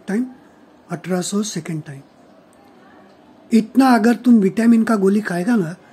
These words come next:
फिर भी पेट ऐसा ख़राब होगा कि महीना लगेगा उसको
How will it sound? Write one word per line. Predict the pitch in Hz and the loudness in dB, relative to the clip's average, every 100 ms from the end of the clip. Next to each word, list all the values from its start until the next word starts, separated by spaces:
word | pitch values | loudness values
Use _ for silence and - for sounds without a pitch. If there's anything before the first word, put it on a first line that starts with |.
| _ _ _ _ | _ _ _ _
फिर | 202 208 | 2 4
भी | 247 | 4
पेट | 254 226 240 | 4 2 2
ऐसा | 208 190 240 | 0 0 -2
ख़राब | 196 208 | -2 -2
होगा | 208 196 240 151 _ _ _ _ - - _ - | 0 2 0 -4 _ _ _ _ -20 -20 _ -2
कि | 208 233 240 226 | 4 6 6 4
महीना | 190 196 208 | 2 4 4
लगेगा | 240 202 214 240 | 2 2 2 2
उसको | 202 - | 0 0